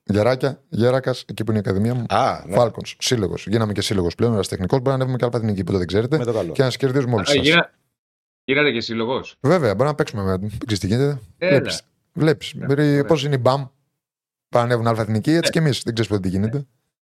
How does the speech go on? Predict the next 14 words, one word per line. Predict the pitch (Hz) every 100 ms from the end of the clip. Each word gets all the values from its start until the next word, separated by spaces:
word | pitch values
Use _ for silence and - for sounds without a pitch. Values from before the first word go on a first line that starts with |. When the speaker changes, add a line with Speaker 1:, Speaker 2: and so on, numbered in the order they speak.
| _ _ _ _ _
Speaker 1:
Να | 151
Speaker 3:
Ποτέ | 165
Speaker 1:
παίζουμε. | 135 110 107
Speaker 3:
δεν | 110
ξέρεις. | 110 107
Speaker 1:
Φαντάζεσαι | 104 143 143
Speaker 3:
Κάθε, |
Speaker 1:
να | 143
παίζει | 151 139
Falcons, | 156 156 156
Speaker 3:
κάθε | 185 170
Speaker 1:
αεκ. | 151 175
Speaker 3:
είναι | 151
όλα. | 143 90